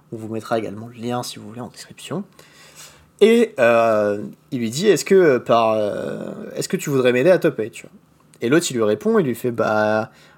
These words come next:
moi, je peux faire que top seize, donc, euh, si tu veux me, me filer vingt-cinq chests pour compenser le top seize et quelque chose de plus, pour moi, c'est ok. » Et derrière, il lui fait, « Check Twitter. »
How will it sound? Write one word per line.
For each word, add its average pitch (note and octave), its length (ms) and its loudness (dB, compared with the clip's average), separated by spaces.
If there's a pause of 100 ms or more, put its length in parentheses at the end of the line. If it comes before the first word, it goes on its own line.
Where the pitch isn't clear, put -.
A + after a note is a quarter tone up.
moi, D3 100 4
je - 80 -2
peux D3+ 100 0
faire - 180 0
que F3 80 2
top C3+ 240 2
seize, F#3+ 340 4
donc, B2+ 260 -4
euh, A#2+ 260 4 (540)
si - 280 -4
tu - 160 -2
veux D#3 160 4
me, C#3 280 4
me C#3 140 -2
filer D3+ 260 2
vingt-cinq D3+ 440 2
chests D#3+ 520 0 (140)
pour D3+ 180 -4
compenser C#3 400 -4
le C3 60 -6
top A#2+ 180 -4
seize G3+ 440 0 (580)
et D#3+ 140 2
quelque D3 180 -2
chose D#3 180 -2
de C3+ 100 -2
plus, F#3+ 600 -4
pour C3+ 140 0
moi, F#3+ 100 6
c'est F3 140 0
ok. » C3 200 -4 (680)
Et A2 60 -8
derrière, C#3 320 6
il D#3 80 0
lui C3 100 -4
fait, « F#3 240 2
Check G#3 200 2
Twitter. » D#3 320 -2